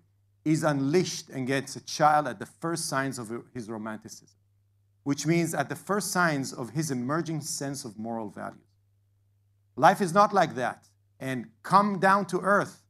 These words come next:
are the catchphrases which best summarizes the mo-, motives of the attackers, as well as the view of life and of this earth which they seek to inculcate, in-, inculcate, inculcate." This is how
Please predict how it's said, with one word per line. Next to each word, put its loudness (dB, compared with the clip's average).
are -2
the -4
catchphrases -2
which -8
best -2
summarizes 0
the -8
mo-, -6
motives -4
of -8
the 0
attackers, -2
as -8
well 4
as -4
the -6
view 2
of -4
life 0
and -2
of -10
this -2
earth -4
which -8
they -4
seek -8
to -8
inculcate, -12
in-, -14
inculcate, -10
inculcate." -6
This -2
is -2
how 4